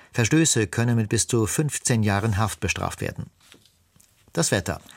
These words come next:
In der Nordhälfte wechselnd bis stark bewölkt, stellenweise etwas Regen, in der Südhälfte sonnig, Höchstwerte von siebzehn Grad an der Küste bis vierundzwanzig Grad am Oberrhein. Morgen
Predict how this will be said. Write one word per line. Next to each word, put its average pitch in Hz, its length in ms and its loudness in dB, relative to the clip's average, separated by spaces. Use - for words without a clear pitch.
In 151 120 6
der 151 120 6
Nordhälfte 160 580 4
wechselnd 120 320 2
bis 104 160 4
stark 95 240 0
bewölkt, 104 460 2
stellenweise 98 520 2
etwas 98 340 0
Regen, 117 260 2
in 117 60 2
der 113 120 4
Südhälfte 131 560 2
sonnig, 110 500 2
Höchstwerte 104 520 0
von 101 200 0
siebzehn 123 340 0
Grad 98 260 0
an 98 60 2
der 95 120 2
Küste 110 360 0
bis 98 200 -2
vierundzwanzig 90 720 -2
Grad 87 240 -4
am 82 80 -2
Oberrhein. 98 500 -2
Morgen 113 420 4